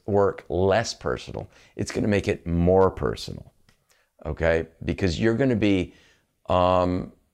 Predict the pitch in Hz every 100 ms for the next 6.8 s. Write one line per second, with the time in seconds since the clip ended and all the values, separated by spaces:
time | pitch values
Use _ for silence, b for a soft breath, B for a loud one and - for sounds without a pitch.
0 | - 120 110 117 113 107 98 101 110 107
1 | 87 82 78 - _ _ _ _ _ -
2 | - 90 87 82 80 - _ - 90 101
3 | 110 117 104 107 95 98 90 76 85 92
4 | 95 90 80 82 87 85 87 76 b b
5 | b _ - 90 85 73 - 87 73 -
6 | - 90 92 87 69 50 50